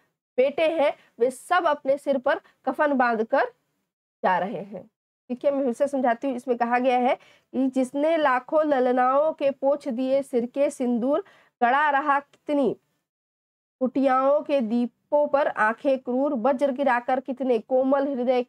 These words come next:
कर दिए चकनाचूर, उस पापी की प्यास बुझाने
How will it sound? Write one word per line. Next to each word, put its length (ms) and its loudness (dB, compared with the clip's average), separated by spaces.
कर 140 0
दिए 280 0
चकनाचूर, 760 -2
उस 120 -6
पापी 480 0
की 220 -4
प्यास 400 -2
बुझाने 600 0